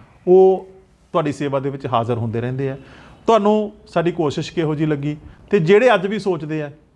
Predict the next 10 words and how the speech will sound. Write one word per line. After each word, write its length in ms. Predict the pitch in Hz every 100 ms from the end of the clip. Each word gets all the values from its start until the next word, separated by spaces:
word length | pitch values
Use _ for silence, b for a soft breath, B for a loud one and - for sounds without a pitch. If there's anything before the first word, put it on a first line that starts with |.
| _
ਕਿ 80 | -
ਇੱਕ 260 | 185 180 208
ਧੀ 160 | 214 180
ਹੋ 120 | 170
ਗਈ, 100 | 170
ਦੂਜੀ 280 | 156 139 160
ਨਹੀਂ, 200 | 160 151 -
ਅਹ, 80 | 139
ਜੰਮਣ 300 | 135 135 135
ਦੇਣੀ 240 | 135 135